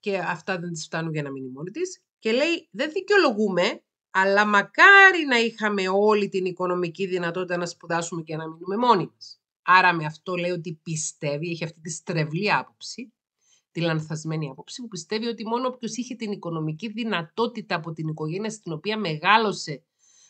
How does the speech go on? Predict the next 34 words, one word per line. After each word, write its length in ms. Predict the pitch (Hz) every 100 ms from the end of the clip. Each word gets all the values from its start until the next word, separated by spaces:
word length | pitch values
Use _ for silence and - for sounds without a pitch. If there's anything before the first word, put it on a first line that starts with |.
| _
μπορούσε 500 | 151 175 180 185 196
να 120 | 175
σπουδάσει 960 | 165 - - 165 170 175 160 - 156 143 _ _ _ _ _ _
και 160 | 202
να 100 | 190
έχει 240 | 185 160 202
την 140 | 180
οικονομική 540 | 175 165 170 170 160 170
δυνατότητα 360 | 165 156 165
να 100 | 160
μείνει 180 | 151 147
μόνος 360 | 143 190 233 -
του, 240 | 330 -
ή 160 | - 240
ότι 240 | 285 285
μόνο 240 | 269 294 311
όποιος 480 | 311 302 - - -
σπούδασε 1000 | - - _ 349 320 220 196 - - _ _ _ _
έχει 400 | - 214 214 190
την 160 | 170 180
οικονομική 560 | 175 180 175 170 160 180
δυνατότητα 460 | 170 160 165 156
να 100 | 156
μείνει 220 | 160 160
μόνος 380 | 151 151 156 151
του, 260 | - 330 320 _ - - -
ή 400 | - 262 320 320 -
είναι 340 | 269 285 285
κάτι 300 | 254 269 269
το 100 | 240
οποίο 220 | 196 277
σου 180 | - 254
το 160 | 233 196
δίνουν 720 | 170 311 349 277 185 143